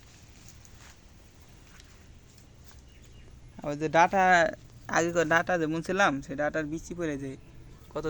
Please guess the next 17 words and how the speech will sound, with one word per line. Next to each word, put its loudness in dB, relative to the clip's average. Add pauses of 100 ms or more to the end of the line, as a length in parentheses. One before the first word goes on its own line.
দাঁড়া 4 (600)
শাক -14
হয়েছে, -14 (100)
ডাঁটা -6
শাক। -18 (1600)
খুব -14
বড় 4
হোক, -4
বড় -6
হইলে -4
খাওয়া -6
যাবো। -10
আর -8 (120)
ঘাস 2
হয়েছে -10
প্রচুর, -16 (720)
এই -10